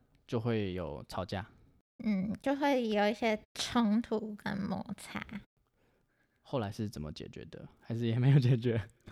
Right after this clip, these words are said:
Speaker 2: 就
Speaker 1: 慢慢的磨合。
Speaker 2: 对啊。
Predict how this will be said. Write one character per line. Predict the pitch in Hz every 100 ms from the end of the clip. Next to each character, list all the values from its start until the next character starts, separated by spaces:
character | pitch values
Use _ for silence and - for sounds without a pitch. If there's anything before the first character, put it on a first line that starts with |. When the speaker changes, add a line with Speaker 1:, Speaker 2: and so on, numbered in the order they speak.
| - - -
Speaker 2:
就 | - 254 233 220 233 240 247 _ _ _ _ _ _ _ _ -
Speaker 1:
慢 | 127 117
慢 | 113 104
的 |
磨 | 95 90 90
合。 | - 95 - - _ _ _ _ _
Speaker 2:
对 | 269 220
啊。 | 190 202